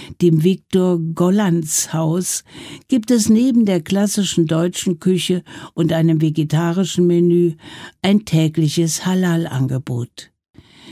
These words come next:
Es wird von dreißig bis vierzig Bewohnern und Besuchern genutzt.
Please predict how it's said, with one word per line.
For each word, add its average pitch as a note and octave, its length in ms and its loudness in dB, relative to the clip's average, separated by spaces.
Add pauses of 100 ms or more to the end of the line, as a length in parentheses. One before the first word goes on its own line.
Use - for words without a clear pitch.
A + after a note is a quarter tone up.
(240)
Es G#3+ 200 0
wird C4 180 0
von G#3 180 2
dreißig F3 600 0
bis E3+ 160 0
vierzig F3 480 -2
Bewohnern F3 580 2
und E3 220 -2
Besuchern E3 560 2
genutzt. F3 680 -2